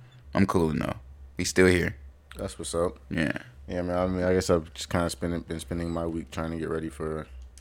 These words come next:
Speaker 2: um, to go to Lake Tahoe. I'll be out there with my older brother.
Speaker 1: Oh, yeah.
Speaker 2: Hang
Speaker 1: Yeah,
Speaker 2: around
Speaker 1: yeah,
Speaker 2: for a
Speaker 1: did
Speaker 2: little
Speaker 1: mention
Speaker 2: bit.
Speaker 1: that.
Speaker 2: So,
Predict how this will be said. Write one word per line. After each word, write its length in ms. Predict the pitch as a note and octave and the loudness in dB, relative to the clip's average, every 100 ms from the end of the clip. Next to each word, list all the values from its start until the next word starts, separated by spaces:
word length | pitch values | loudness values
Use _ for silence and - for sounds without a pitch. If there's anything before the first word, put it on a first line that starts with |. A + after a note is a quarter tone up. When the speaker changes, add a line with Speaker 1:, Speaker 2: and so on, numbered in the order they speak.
| - - - - - | -20 -20 -20 -20 -14
Speaker 2:
um, 480 | D2 C#2+ C#2+ C#2+ C#2+ - - | -10 -8 -8 -10 -12 -16 -12
to 100 | C#2+ | -8
go 160 | D2+ | -6
to 100 | D2 | -6
Lake 240 | C#2 D2+ - | -6 -8 -6
Tahoe. 440 | D#2 D#2+ F2+ G2 - _ _ | -4 -4 -4 -8 -12 _ _
I'll 60 | - | -10
be 140 | D2+ | -6
out 80 | D#2 | -4
there 100 | D2+ | -6
with 80 | D2+ | -6
my 80 | D2 | -6
older 160 | D#2 | -6
brother. 300 | D2+ E2+ F2 F2 - | -6 -6 -6 -12 -6
Speaker 1:
Oh, 140 | F#2+ F#2 | 2 4
yeah. 240 | F2+ F2 | 6 6
Speaker 2:
Hang 120 | E2+ | 6
Speaker 1:
Yeah, 100 | F2 | 4
Speaker 2:
around 40 | A#1+ | 4
Speaker 1:
yeah, 60 | |
Speaker 2:
for 60 | E2 | 4
a 20 | |
Speaker 1:
did 140 | F2 | 2
Speaker 2:
little 140 | E2 D#2+ | 4 2
Speaker 1:
mention 240 | E2 E2+ | 2 2
Speaker 2:
bit. 40 | D#2+ | 2
Speaker 1:
that. 160 | D#2+ - - - | 0 -2 -18 -12
Speaker 2:
So, 160 | - | -10